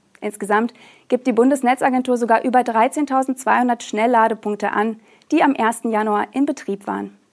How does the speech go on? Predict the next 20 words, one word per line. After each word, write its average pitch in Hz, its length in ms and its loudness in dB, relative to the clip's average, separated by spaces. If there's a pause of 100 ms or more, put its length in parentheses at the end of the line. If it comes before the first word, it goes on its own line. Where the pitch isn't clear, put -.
(420)
Als 196 300 -2
solche 233 400 2
werden 226 240 2
jedoch 226 280 -2
alle 285 240 4
Ladepunkte 269 500 2
mit 220 160 -6
mehr 208 240 0 (320)
als - 220 2
zweiundzwanzig 247 520 0
K 240 120 -6
W 226 60 2
Leistung 226 380 0
bezeichnet. 202 640 -8 (680)
Schlüsselt 233 320 0
man 220 160 4
die 208 140 -2
Angaben 226 480 4
genauer 208 360 2
auf, 311 260 2